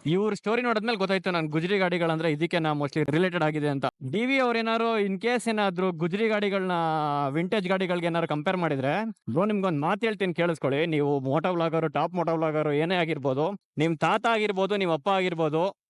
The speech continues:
ಅವತ್ತ ಲೂನಾನ ತುಳಿದ್ಮೇಲೆ ಇವತ್ತ ನೀವು ಸೂಪರ್ ಬೈಕ್ ನ ಇಟ್ಟಿರೋದ್ ಬ್ರೋ. Without your ತಾತ,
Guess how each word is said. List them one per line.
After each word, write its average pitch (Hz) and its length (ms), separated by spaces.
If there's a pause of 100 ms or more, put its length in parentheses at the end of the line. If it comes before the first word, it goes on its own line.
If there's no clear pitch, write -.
(380)
ಅವತ್ತ 170 420 (640)
ಲೂನಾನ 220 440
ತುಳಿದ್ಮೇಲೆ 214 640
ಇವತ್ತ 196 240
ನೀವು 180 240
ಸೂಪರ್ 190 340
ಬೈಕ್ 180 200
ನ 185 40
ಇಟ್ಟಿರೋದ್ 151 380
ಬ್ರೋ. 131 180 (120)
Without 214 420
your 202 240
ತಾತ, 190 280